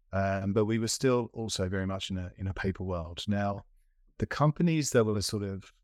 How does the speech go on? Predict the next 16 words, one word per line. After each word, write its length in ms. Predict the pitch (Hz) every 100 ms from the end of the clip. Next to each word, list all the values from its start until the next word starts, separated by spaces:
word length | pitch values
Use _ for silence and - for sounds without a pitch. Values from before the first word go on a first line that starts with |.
| _ _
pioneers 880 | - - 104 101 104 104 101 101 98
in 300 | 95 90 90
having 380 | - 98 98 98
E 200 | 95 90
T 120 | -
M 120 | 92
F 100 | 92
systems 400 | - 123 - 92
were 60 | 95
the 80 | 92
larger 500 | 90 92 92 90 85 _ -
companies, 500 | - 90 - 87 -
and 80 | 101
they 120 | 98
were 40 | 98
using 560 | 95 95 92 92 92